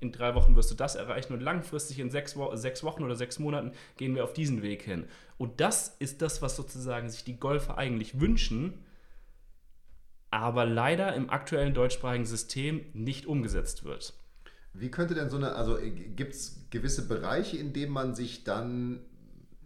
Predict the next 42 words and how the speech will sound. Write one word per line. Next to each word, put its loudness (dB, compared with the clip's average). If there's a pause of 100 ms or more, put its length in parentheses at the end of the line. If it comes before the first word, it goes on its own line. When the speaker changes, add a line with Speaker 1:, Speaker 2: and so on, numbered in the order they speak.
(480)
Speaker 2:
selber 0
analysieren 0
sollte 2
oder 0
wenn -4
man -4
das -4
mit -8
einem -6
Trainer -4
zusammen -2
macht, -4
äh, -8
wo -8
man -6
da -4
drauf -8
achten -6
sollte? -4
Also -6
jetzt -8
bringt's -2
ja 0
nichts, -4
einfach -4
nur -4
zu -10
sagen, -2
„Naja, -2
ich -6
spiele -4
gut -6
oder -4
schlecht -2
oder -4
ich -6
hau 0
den -4
Ball -2
lang -4
oder -4
kurz.“ -2